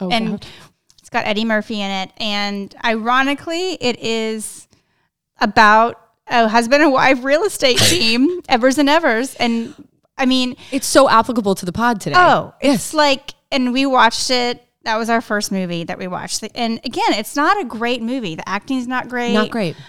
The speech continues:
Speaker 2: We did a deep dive into it. It cost ninety million dollars to make.
Speaker 1: No.
Speaker 2: Yes. Because there's a lot of, like, effects.
Speaker 1: It is a lot of effects.
Speaker 2: Um,
Speaker 1: It's always on my list every year because I
Speaker 2: Well.
Speaker 1: do run out of the Halloween content and I just need it on in the background.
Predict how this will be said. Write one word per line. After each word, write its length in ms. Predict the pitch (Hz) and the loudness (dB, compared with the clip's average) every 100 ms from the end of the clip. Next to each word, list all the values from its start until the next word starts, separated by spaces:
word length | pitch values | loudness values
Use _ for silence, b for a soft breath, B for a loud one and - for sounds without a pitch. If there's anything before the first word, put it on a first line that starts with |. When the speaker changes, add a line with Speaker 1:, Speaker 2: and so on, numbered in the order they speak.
| B | B
Speaker 2:
We 160 | 240 247 | -10 -2
did 120 | 247 | 0
a 60 | 254 | 0
deep 240 | 240 262 | -6 -8
dive 300 | 254 233 233 | -2 0 2
into 260 | 226 220 226 | 2 0 -2
it. 60 | |
It 40 | 214 | -4
cost 280 | 226 208 214 | -6 -8 -6
ninety 480 | 202 208 226 226 226 | -6 -4 -4 -4 -4
million 600 | 208 208 208 208 214 202 | -4 -4 -4 -4 -4 -4
dollars 440 | 190 185 190 - | -4 -4 -6 -8
to 80 | 202 | -10
make. 300 | 190 185 202 | -10 -4 2
Speaker 1:
No. 400 | 214 226 247 254 | 6 6 4 4
Speaker 2:
Yes. 180 | 262 262 | 4 4
Because 680 | 262 247 220 202 165 151 - | 4 2 2 0 0 -4 -8
there's 180 | 415 415 | -6 -4
a 40 | 440 | 2
lot 160 | 453 | 2
of, 60 | 453 | 4
like, 140 | 440 - | 0 0
effects. 420 | - 339 - - | 0 2 2 0
Speaker 1:
It 120 | 202 | 2
is 120 | 208 | 2
a 60 | 233 | 0
lot 180 | 220 190 | -4 -4
of 80 | 185 | -6
effects. 160 | 170 262 247 240 | -2 2 4 4
Speaker 2:
Um, 240 | 226 226 - | 0 -4 -4
Speaker 1:
It's 160 | 220 | -4
always 300 | 202 277 339 | 0 0 0
on 100 | 359 | 0
my 140 | 320 233 | -2 -2
list 320 | 185 190 - | -2 -4 -4
every 220 | 190 170 | -4 -4
year 540 | 160 156 160 180 226 226 | -4 -4 -2 -2 -2 -4
because 540 | 160 180 196 180 165 - _ 277 | -8 -6 -4 -2 -2 -6 _ -4
I 120 | 190 | -2
Speaker 2:
Well. 80 | 180 | 2
Speaker 1:
do 160 | 190 | 2
run 180 | 190 165 | 2 0
out 140 | 156 165 | -2 -4
of 60 | |
the 80 | 185 | -4
Halloween 300 | 185 202 208 | -4 -4 -4
content 380 | 214 214 214 214 | -4 -6 -6 -6
and 120 | 170 | -6
I 80 | 165 | -6
just 260 | 160 156 160 | -6 -6 -4
need 180 | 160 | -4
it 80 | 170 | -4
on 240 | - 156 160 | -4 -4 -2
in 80 | 156 | -4
the 60 | |
background. 640 | 147 139 - 170 175 220 | -4 -6 -4 -2 -2 -2